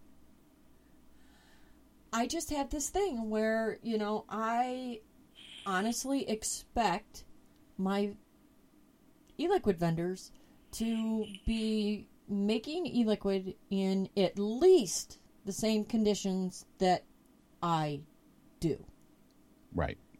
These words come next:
Speaker 1: And for a D I Y er, I'm, I go a little overkill. And, and I'll admit that.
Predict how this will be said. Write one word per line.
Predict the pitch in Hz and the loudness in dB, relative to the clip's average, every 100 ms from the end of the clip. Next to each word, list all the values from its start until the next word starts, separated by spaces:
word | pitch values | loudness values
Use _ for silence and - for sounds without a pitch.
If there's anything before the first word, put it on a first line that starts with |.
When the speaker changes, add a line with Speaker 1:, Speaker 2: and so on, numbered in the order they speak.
| - - - - | -20 -20 -20 -2
Speaker 1:
And | 202 208 214 | 2 2 0
for | - 254 | -2 0
a | 233 | 0
D | 214 320 349 | 2 2 4
I | 285 240 | 4 2
Y | 185 240 311 202 | 2 2 2 2
er, | 180 175 202 - - | 0 -2 -6 -10 -2
I'm, | 226 294 330 311 277 - | 2 2 0 -2 -6 -4
I | 220 254 302 277 | 0 2 0 2
go | 269 262 | 4 6
a | 240 | 4
little | 214 226 226 - 180 | 4 4 4 4 2
overkill. | 165 156 139 - - - - - - - | 0 -4 -6 -8 -14 -20 -20 -20 -8 0
And, | 214 - - _ 208 | 0 -2 -12 _ -4
and | 226 | 0
I'll | 233 294 | 2 0
admit | 214 185 - | 2 0 2
that. | 139 156 | 2 0